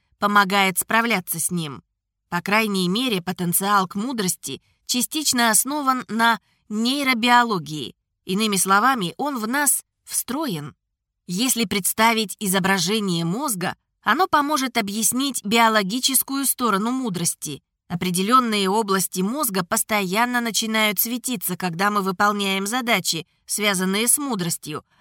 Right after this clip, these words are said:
особенно сочувствием, принятием решений и размышлениями. Передача мудрости через опыт поколений положительно сказывается на ментальном здоровье, благосостоянии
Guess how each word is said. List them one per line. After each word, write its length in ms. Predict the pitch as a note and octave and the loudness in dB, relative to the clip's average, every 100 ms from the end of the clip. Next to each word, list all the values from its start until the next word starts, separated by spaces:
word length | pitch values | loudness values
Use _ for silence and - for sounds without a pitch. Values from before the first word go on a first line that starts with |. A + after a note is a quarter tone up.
| - | -4
особенно 800 | F3 - G#3 F#3+ G3 F#3+ F3+ - _ | -2 2 2 2 0 0 0 -2 _
сочувствием, 920 | - F3+ F3 A3 A#3 - F3 D#3 D3+ - _ _ | -4 -4 -2 -2 -2 -2 -4 -4 -8 -14 _ _
принятием 580 | B3 C4 D#4+ - G3+ F3+ | -6 -4 -4 -2 0 0
решений 680 | F3 F3 A3 A#3 G#3 F#3+ - | 2 0 0 0 0 -2 -2
и 240 | G#3 G#3 - _ | -6 -6 -10 _
размышлениями. 1120 | G#3 A3 B3+ - C4 B3 F3+ D#3 D#3 C3+ F3+ _ _ _ _ _ | -4 -2 0 -2 -2 -2 -2 -4 -8 -10 -16 _ _ _ _ _
Передача 580 | F3+ F#3+ F#3+ B3 - G#3+ | -2 0 2 2 2 0
мудрости 560 | A3 C4 A#3+ A3+ A#3 | 0 0 0 0 -2
через 340 | G#3+ A3 G#3+ F#3+ | 0 0 2 2
опыт 300 | A3+ G#3+ - | 0 -2 -4
поколений 760 | F#3+ G3 G3 B3+ C4 F#3 D#3 - _ _ | -4 -2 -2 -2 -4 -4 -6 -14 _ _
положительно 720 | A3 A#3 A#3+ E4 D4 C4+ C4 | 2 4 2 -2 -4 0 0
сказывается 880 | - C4+ A#3 A#3+ B3 A#3+ - A3+ A3 | 2 2 2 2 2 0 2 4 4
на 140 | A#3 B3+ | 0 -2
ментальном 600 | C4 B3 A3 F#3 F#3 F#3+ | -2 0 0 2 2 0
здоровье, 640 | G3+ A#3+ G3+ D3+ C#3 - _ _ | 2 2 2 -4 -8 -12 _ _
благосостоянии 1160 | G3 G3 F#3 F#3 F3 F3+ F3 F#3+ A3 G3 D#3 | 0 2 2 0 -2 -4 -4 -2 -4 -4 -6